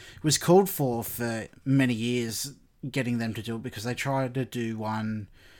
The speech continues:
like, well, I don't know how many years ago now, that in, in a similar vein, but it just didn't work properly, but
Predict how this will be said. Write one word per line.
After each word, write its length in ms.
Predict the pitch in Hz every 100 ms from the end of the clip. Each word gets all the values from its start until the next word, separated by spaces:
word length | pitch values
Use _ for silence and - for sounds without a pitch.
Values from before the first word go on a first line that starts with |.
| - - - _ _ _ -
like, 220 | 120 110 - - -
well, 240 | - 98 90 - -
I 80 | 127
don't 160 | 131 127
know 100 | 113
how 60 |
many 120 | 110
years 200 | 110 110
ago 180 | - 110
now, 280 | 107 110 110
that 140 | 110
in, 220 | 104 123 -
in 260 | 131 113 143
a 80 | 123
similar 320 | - 131 120
vein, 340 | 101 107 113
but 100 | 110
it 60 | 110
just 180 | 110 -
didn't 240 | 113 104
work 240 | 110 113
properly, 380 | - 120 - 123
but 280 | 117 110